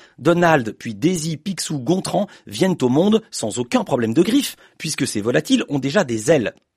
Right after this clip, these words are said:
Le dessinateur Floyd Gottfredson leur a offert des mains pleines de doigts avec de fines plumes au bout des phalanges.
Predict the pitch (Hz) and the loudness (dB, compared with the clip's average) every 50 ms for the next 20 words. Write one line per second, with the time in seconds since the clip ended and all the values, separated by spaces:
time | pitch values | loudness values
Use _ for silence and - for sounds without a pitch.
0 | _ _ - 123 139 147 175 185 - 214 196 180 - - 175 160 143 - - - | _ _ -2 0 0 2 2 2 4 4 4 4 4 6 4 4 4 0 -4 0
1 | - 190 185 160 131 113 - - 170 208 - - 170 - - - 120 110 123 156 | 2 4 4 4 2 -2 -2 0 0 2 2 2 -2 -2 0 0 0 0 0 -2
2 | 165 _ _ _ _ - 120 143 151 151 170 147 135 - - 165 127 131 143 131 | -4 _ _ _ _ -2 0 2 4 6 4 4 4 4 2 0 2 4 4 4
3 | 123 113 113 - 220 269 247 220 175 147 117 107 98 107 127 - _ - 147 147 | 4 2 2 2 4 4 4 4 2 2 2 2 0 0 -2 -2 _ -4 -2 0
4 | 147 180 151 127 135 131 - - 254 233 180 - - 175 190 196 214 - _ _ | 0 0 -2 -2 -4 -4 -2 0 0 0 0 0 0 2 2 2 2 0 _ _
5 | - 139 131 165 220 196 165 - - 131 107 95 90 85 - - | -6 -4 -2 0 0 0 2 2 0 0 0 -2 -6 -10 -12 -14